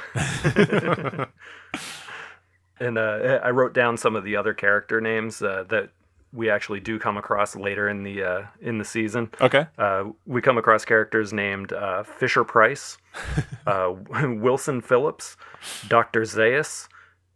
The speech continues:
Speaker 2: uh, Commissioner Big Fish, Thomas Dolby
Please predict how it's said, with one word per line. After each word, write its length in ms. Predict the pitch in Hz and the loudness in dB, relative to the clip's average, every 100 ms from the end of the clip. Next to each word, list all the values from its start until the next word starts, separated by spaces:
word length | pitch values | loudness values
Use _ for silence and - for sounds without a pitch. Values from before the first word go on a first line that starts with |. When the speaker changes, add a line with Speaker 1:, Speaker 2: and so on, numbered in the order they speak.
| _ | _
Speaker 2:
uh, 220 | 104 98 101 | -2 -2 -4
Commissioner 460 | 131 139 143 131 | 0 0 2 0
Big 280 | 110 117 117 | 2 0 -2
Fish, 440 | - 123 143 - - _ - _ _ _ | 2 2 2 -6 -10 _ -20 _ _ _
Thomas 340 | - 123 123 | 2 2 2
Dolby 580 | - 113 113 113 127 147 | 0 4 4 4 -2 -6